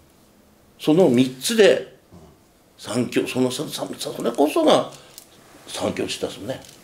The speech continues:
Speaker 2: うん。
Speaker 1: 三の力なんだ、本当の三の力。
Speaker 2: その辺はまたね、おいおいね。
Speaker 1: 後の、おいおい。
Speaker 2: 密度が濃くなる情報があるんで、
Speaker 1: そう。
Speaker 2: ま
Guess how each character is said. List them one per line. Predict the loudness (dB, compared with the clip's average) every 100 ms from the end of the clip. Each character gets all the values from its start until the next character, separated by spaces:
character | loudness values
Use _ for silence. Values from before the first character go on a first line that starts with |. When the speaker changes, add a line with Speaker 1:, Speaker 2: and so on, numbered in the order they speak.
| -20
Speaker 2:
う |
ん。 | -20 -20 -20 -20 -20 -20 -12
Speaker 1:
三 | -2 0 2
の | 2
力 | 0 -4 -6
な |
ん | -6 -10
だ、 | -12 -14
本 |
当 | -6
の | -6
三 |
の |
力。 | -4 -2
Speaker 2:
そ | -2
の | 0
辺 | -2
は | 0
ま | -2 -2
た | -2 -4
ね、 | -2 -4
お | -4 0
い |
お |
い |
ね。 | 2
Speaker 1:
後 | 4 4
の、 | 2 2 6
お |
い | 6
お | 6
い。 | 2 -4 -6
Speaker 2:
密 | -6 -4 -6
度 | -8
が | -8
濃 | -10
く | -8 -6
な | -6
る | -4
情 | 0
報 | 0 0 -4
が | -6 -4
あ | -6
る | -6
ん | -10
で、 | -12 -12 -10
Speaker 1:
そ | -6
う。 | -6 -6 -16 -18 -12
Speaker 2:
ま | -8